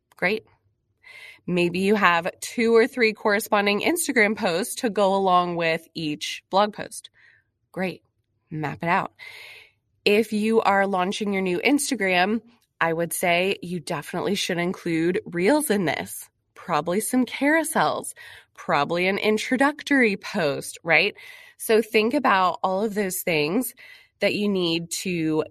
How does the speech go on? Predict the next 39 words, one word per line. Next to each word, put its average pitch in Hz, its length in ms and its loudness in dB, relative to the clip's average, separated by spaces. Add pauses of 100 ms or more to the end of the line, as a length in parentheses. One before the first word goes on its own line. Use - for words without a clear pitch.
get 151 220 -2
started 151 560 0 (400)
in 165 140 -2
your 156 100 -4
content. - 500 -6 (720)
I'm 190 240 -2
listing 220 460 2
these 254 260 2
steps - 400 0
out 160 280 2 (160)
in 202 340 0
order 156 580 -2
because 220 460 -4
some 247 160 0
of 320 140 0
them 175 420 2 (100)
kind 330 220 -2
of 339 80 -2
rely 226 400 0
on 180 140 -2
each 175 240 -6
other, 131 340 0 (380)
and 196 420 2
you 196 220 -6
will 233 160 2
understand 196 640 0
this. 147 200 -2
So 180 360 2
step - 400 2
four, 254 800 2 (300)
I 190 40 -6
want 202 200 -2
you 294 60 2
to 311 80 2
book 202 240 -2
a 196 40 0
branding 165 500 -2
photo - 300 -6
shoot. - 340 -8